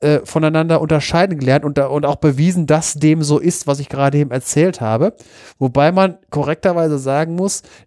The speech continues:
die, die, idealerweise rechnerisch würden fünfzig fünfzig rauskommen,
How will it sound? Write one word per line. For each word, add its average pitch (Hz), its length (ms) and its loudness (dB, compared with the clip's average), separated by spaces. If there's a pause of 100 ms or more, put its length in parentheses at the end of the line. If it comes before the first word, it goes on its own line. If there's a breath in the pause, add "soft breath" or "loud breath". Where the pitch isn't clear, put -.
(140)
die, 151 160 0
die, 147 180 -4
idealerweise 180 1040 2
rechnerisch 165 520 -2
würden 156 240 0
fünfzig - 360 -8
fünfzig 190 360 -6
rauskommen, 190 520 0